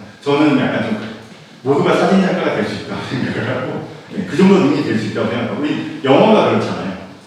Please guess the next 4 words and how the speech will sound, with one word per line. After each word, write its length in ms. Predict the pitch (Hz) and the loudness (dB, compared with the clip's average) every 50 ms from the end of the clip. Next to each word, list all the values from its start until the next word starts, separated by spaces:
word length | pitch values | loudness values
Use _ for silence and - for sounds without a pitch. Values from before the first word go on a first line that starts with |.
| - - - - | -20 -20 -8 -4
드라마도 840 | 131 135 - - - 101 95 87 - - - - - - - - - - - - - | 0 2 2 4 4 4 2 2 2 0 -2 -4 -6 -10 -12 -14 -18 -20 -18 -6 -2
한국 260 | 208 220 220 208 - | 2 2 4 4 2
사람들이 560 | - - 165 - 147 147 135 131 123 - - - - - - - | 0 0 0 -2 -2 -2 -2 -2 -4 -6 -8 -10 -14 -16 -18 -14
그 140 | - 113 - | -12 -12 -12